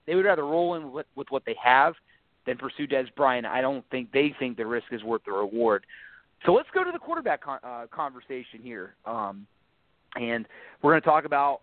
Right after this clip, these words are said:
you know, the, the, the four starting quarterbacks. And I know, Josh, you've kinda got a, a different situation, uh, in Cleveland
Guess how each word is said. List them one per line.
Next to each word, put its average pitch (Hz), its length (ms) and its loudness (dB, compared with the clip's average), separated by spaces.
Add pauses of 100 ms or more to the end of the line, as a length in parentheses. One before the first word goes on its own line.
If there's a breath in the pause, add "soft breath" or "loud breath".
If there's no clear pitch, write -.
(120)
you 156 120 -20
know, 127 100 -14
the, 127 80 -18 (300)
the, 120 200 -10
the 120 100 -12 (100)
four 170 340 -2
starting 170 300 4
quarterbacks. 151 580 -4 (220)
And 117 220 -16
I 131 100 -4
know, 151 120 0
Josh, 135 360 2
you've 156 160 -12
kinda 143 180 2
got 127 120 -2
a, 117 60 -2 (280)
a - 100 -20
different 220 280 -4
situation, 123 600 -10 (520 soft breath)
uh, 117 280 6 (140)
in 135 380 -2
Cleveland 147 520 0